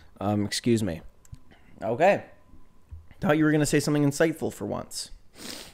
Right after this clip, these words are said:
Speaker 1: No. Hey!
Speaker 2: Shit. I saw
Speaker 1: Hey, I
Speaker 2: all the,
Speaker 1: zoomed it
Speaker 2: I saw
Speaker 1: in.
Speaker 2: all the answers.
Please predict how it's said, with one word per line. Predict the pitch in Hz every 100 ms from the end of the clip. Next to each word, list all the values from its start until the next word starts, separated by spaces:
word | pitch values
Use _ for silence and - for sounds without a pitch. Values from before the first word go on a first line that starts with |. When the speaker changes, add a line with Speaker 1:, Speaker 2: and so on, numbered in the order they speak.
| - - - - - -
Speaker 1:
No. | 98 95 65 - - -
Hey! | 156 254 302 277 185 - - - - -
Speaker 2:
Shit. | - - - - - - - - - -
I | -
saw | - 165
Speaker 1:
Hey, | 311
I | 294
Speaker 2:
all |
the, | 254
Speaker 1:
zoomed | 262 285
it | 294
Speaker 2:
I | 311 302 254
saw |
Speaker 1:
in. | -
Speaker 2:
all | 165 185
the | 170 156
answers. | 170 185 175 - 170 139 120 107 98 -